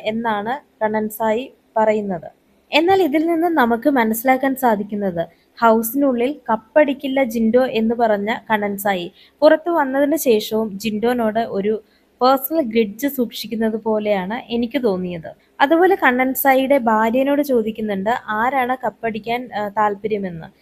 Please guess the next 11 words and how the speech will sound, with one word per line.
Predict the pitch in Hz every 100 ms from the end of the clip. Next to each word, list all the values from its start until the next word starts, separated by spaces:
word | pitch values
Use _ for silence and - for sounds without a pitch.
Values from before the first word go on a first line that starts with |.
| - _ _
അപ്പോൾ | 208 196 226 247 -
ഭാര്യ | 208 202 208
പറയുന്നത് | 254 254 247 247 240 262
സിജോന്റെ | 262 233 196 220 226 262
പേരാണ്. | 247 220 196 170 202 285 _ _ _ -
അവിടെയും | 247 269 311 359 339 -
ജിൻഡോന്റെ | 202 240 262 285
പേര് | 320 269 247 254
പോലും | 285 254 254 -
ഇവരൊന്നും | 220 226 220 247
പറയുന്നില്ല. | 240 196 190 185 175